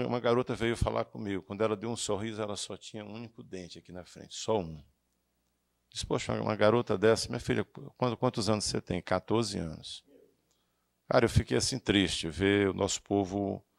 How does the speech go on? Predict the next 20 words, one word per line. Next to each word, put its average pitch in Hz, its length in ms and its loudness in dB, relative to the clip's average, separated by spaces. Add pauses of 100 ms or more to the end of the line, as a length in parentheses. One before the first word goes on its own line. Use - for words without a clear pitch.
(320)
sofrendo, 117 760 6 (480)
principalmente 107 560 2
no, 101 200 -2
no, 95 300 -8 (100)
nos 87 500 -8
sertões, 107 680 0 (800)
né? 92 240 -4 (560)
E 95 100 6
eu, 139 180 12
eu 131 360 8
fiz 143 300 6
uma 147 140 6
promessa 127 480 12
a 117 240 10
mim 127 160 0
mesmo, 107 400 10
eu 104 100 10
vou 113 180 12
voltar 139 340 10
lá 92 280 8